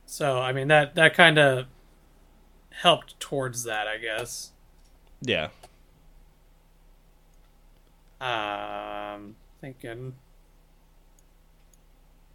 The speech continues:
Speaker 1: Yeah, I gue-, I guess, honestly, not a whole lot of changes. I know there were a couple things I was like, "Ah, maybe,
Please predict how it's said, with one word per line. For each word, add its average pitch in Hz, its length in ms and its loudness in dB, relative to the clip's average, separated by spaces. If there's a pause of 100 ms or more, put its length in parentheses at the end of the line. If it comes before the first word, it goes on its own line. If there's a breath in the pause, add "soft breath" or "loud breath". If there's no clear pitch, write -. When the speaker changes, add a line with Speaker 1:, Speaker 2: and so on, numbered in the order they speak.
(120)
Speaker 1:
Yeah, 262 240 4
I 208 120 0
gue-, 220 200 2
I 180 40 -8
guess, 214 260 -2
honestly, 156 500 -4
not 160 320 2
a - 40 -6
whole 165 240 0
lot 170 140 4
of 151 40 -4
changes. 170 300 -4
I 147 60 -2
know 202 480 2 (1400)
there 165 180 4
were 160 200 6
a 139 80 2
couple 170 280 2
things 151 220 0
I 147 80 2
was 143 100 0
like, 180 160 2
"Ah, 285 200 0
maybe, 214 480 0